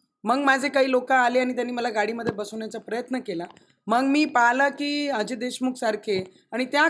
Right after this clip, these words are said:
खल्लार गावाचे जे एक कार्यकर्ता, ते झोपी, झोपले होते आणि मी लेट पोचली, मग परत ते उठून आले होते. त्यांना जर मी काल नसती,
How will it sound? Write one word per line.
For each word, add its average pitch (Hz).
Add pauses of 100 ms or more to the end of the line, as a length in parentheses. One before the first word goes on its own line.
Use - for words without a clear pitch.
खल्लार 262
गावाचे 240
जे 247
एक 247
कार्यकर्ता, 208 (220)
ते 277
झोपी, 226
झोपले 233
होते 277
आणि 269
मी 247
लेट 262
पोचली, 240
मग 247
परत 254 (100)
ते 294
उठून 233
आले 202
होते. 202 (360)
त्यांना 254
जर 269
मी 262
काल 240
नसती, 214